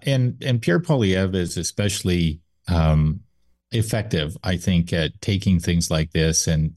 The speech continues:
and using them to raise money, to draw attention. Um, and, but I, you know, if I'm Stephen Guilbeault, I think it's a, it's a lesson to take away, but I wouldn't overemphasize the degree to which, um, y-, y-,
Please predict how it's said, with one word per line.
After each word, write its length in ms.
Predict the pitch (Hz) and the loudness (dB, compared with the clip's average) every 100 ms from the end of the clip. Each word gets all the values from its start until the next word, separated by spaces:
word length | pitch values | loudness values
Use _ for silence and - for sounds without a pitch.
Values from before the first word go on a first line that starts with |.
| 107 | -4
and 380 | 90 82 78 78 - | 0 2 0 -2 -4
using 400 | 90 92 104 85 | 0 2 4 4
them 200 | 80 78 | 4 2
to 360 | - 82 80 | 0 0 0
raise 320 | 78 87 90 - | 0 -2 -2 -2
money, 320 | 85 82 82 | 0 0 0
to 120 | 82 | -2
draw 260 | 80 90 85 | -4 -2 -2
attention. 600 | - 85 82 87 80 80 - - - _ _ - | -2 -2 -2 0 -2 -2 -8 -20 -20 _ _ -6
Um, 440 | 95 90 85 92 - _ - _ - _ _ _ _ _ | -2 0 0 -2 -6 _ -20 _ -20 _ _ _ _ _
and, 200 | 139 135 | -4 0
but 100 | 170 | 0
I, 120 | 190 | 0
you 200 | 180 151 | 0 0
know, 160 | 175 156 | 2 2
if 160 | 147 - | 2 0
I'm 280 | 156 170 | 2 2
Stephen 440 | 151 - 139 123 104 | 2 0 0 0 0
Guilbeault, 340 | 98 101 95 | -2 0 0
I 120 | 98 | 0
think 200 | 104 135 | 0 -2
it's 180 | 131 117 | -4 -4
a, 220 | 85 85 | -4 -2
it's 160 | 120 113 | -4 -2
a 80 | 101 | -2
lesson 360 | 87 95 - | 0 -2 -2
to 80 | 82 | -4
take 260 | 73 98 85 | -4 -4 -2
away, 320 | 78 85 87 | -2 -2 -2
but 180 | 82 82 | -4 -2
I 160 | 90 | -2
wouldn't 300 | 104 98 87 | 0 -2 0
overemphasize 1000 | 87 87 80 82 85 90 - 85 82 80 | -2 -2 -2 -2 -2 -4 -2 0 0 -2
the 180 | - 80 | -4 -6
degree 340 | 76 76 87 85 | -6 -4 -2 0
to 100 | 85 | -2
which, 440 | 80 82 - - | -2 -4 -4 -4
um, 460 | 85 78 76 73 78 _ _ _ _ _ - - _ _ _ _ _ _ _ - | -2 -2 -4 -6 -8 _ _ _ _ _ -6 -6 _ _ _ _ _ _ _ -8
y-, 280 | - - - - | -6 -6 -10 -8
y-, 120 | - | -6